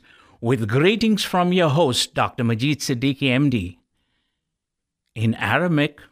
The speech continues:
or Hebrew, the language of Jesus, or Arabic language of Prophet Muhammad, in gospel, Jesus often used to greet,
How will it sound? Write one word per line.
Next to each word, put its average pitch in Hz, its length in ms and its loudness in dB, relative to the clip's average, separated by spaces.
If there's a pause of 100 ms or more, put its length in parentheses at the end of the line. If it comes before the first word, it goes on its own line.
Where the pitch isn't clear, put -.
(100)
or 110 180 -2
Hebrew, 127 640 -2 (500)
the 98 140 -2
language 135 540 0
of 104 200 -4
Jesus, 123 760 0 (640)
or 101 280 -2
Arabic 170 400 0
language 139 800 0
of - 220 -10
Prophet 120 320 -2
Muhammad, 123 540 0 (1040)
in 139 220 0
gospel, 160 520 0
Jesus 175 520 -2
often 170 340 0
used 160 300 0
to 139 80 -2
greet, 131 480 0